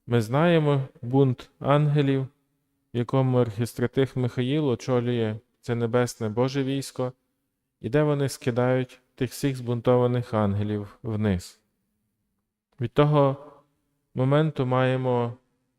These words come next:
вже це пекло. Пекло — це є не що інше, як відсутність Бога.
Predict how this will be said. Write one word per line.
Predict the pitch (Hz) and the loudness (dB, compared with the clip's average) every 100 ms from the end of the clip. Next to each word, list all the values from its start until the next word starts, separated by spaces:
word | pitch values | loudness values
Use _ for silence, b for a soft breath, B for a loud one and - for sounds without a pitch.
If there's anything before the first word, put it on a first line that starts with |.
| - | -12
вже | 117 123 120 | -2 -2 0
це | - 120 | -2 -2
пекло. | - 131 139 147 151 - _ _ _ _ _ _ _ _ _ _ _ _ _ _ - | 0 0 0 -4 -4 -8 _ _ _ _ _ _ _ _ _ _ _ _ _ _ -2
Пекло — | 156 170 160 156 156 147 - _ _ _ _ | 0 2 2 2 0 -10 -20 _ _ _ _
це | 151 | -2
є | 151 156 | 0 0
не | 151 | -2
що | - 151 | -2 -4
інше, | 165 175 - | -2 -2 -2
як | 139 135 - - _ _ _ _ _ _ _ _ | -2 -2 -4 -20 _ _ _ _ _ _ _ _
відсутність | 120 127 - 156 147 143 131 | -6 -6 -2 -4 -2 -4 -4
Бога. | 123 113 92 90 92 | -2 0 2 0 -6